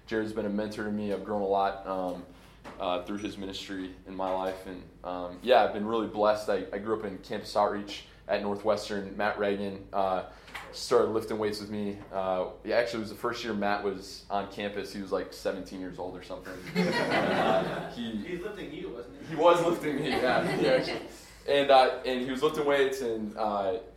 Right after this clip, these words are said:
Speaker 1: a-, asked me, you know, what I was doing at college, what my major was. You probably got that question from a staff person when you're, uh, a freshman. And, uh, we started a friendship. And I could not believe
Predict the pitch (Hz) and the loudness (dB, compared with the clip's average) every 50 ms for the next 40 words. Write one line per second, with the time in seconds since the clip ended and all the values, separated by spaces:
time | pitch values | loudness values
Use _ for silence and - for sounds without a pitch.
0 | - - - 113 113 113 - - - 127 135 135 - 135 131 123 120 117 113 117 | -10 0 2 4 4 4 2 2 2 2 2 2 0 -2 -2 -2 -2 -4 -4 -4
1 | 117 117 113 110 110 110 107 104 123 127 127 123 120 117 117 - 123 123 120 120 | 0 2 4 6 6 6 4 4 4 4 6 6 4 4 2 -2 -2 0 0 0
2 | 117 120 120 117 117 117 120 120 120 117 117 113 110 110 110 113 110 107 117 113 | 0 0 2 2 4 4 4 4 2 0 -2 -6 -8 -6 -4 -4 -4 -2 0 4
3 | 110 110 110 110 107 - - 113 110 110 107 104 104 104 - - 110 101 - - | 4 4 4 2 -2 -2 0 0 0 0 0 -2 -2 -4 -2 -2 -2 -2 -2 -6
4 | 101 98 - 104 101 98 - 104 101 101 - 104 104 - 104 104 101 98 98 98 | -10 -12 -12 -12 -12 -6 -6 -4 -4 -4 -6 -8 -10 -10 -10 -12 -12 -12 -14 -12
5 | 98 92 95 - - - - - - - - 98 98 95 - - - - 214 101 | -12 -14 -14 -14 -16 -16 -14 -16 -14 -10 -6 -4 -4 -2 -2 -4 -2 -2 -2 -2
6 | - - 104 98 95 95 90 - 107 104 98 98 101 101 101 101 95 - - - | -2 -4 -6 -8 -8 -10 -8 -8 -8 -6 -6 -4 -4 -2 -2 -2 -4 -6 -10 -14
7 | - - - 131 135 - 165 156 156 160 - 226 233 247 233 - 110 95 82 - | -16 -12 -10 -8 -2 4 6 8 8 8 6 4 2 2 2 0 -2 -4 -4 -4
8 | - - - 117 131 165 185 190 - - - 185 151 143 127 123 131 135 131 - | -10 -8 -6 -2 -2 -2 -2 -2 -6 -4 -2 -2 0 0 2 2 4 4 2 2
9 | 113 110 104 101 101 104 110 107 101 92 90 - | -2 -2 -2 -2 -2 -4 -2 -2 -4 -4 -6 -10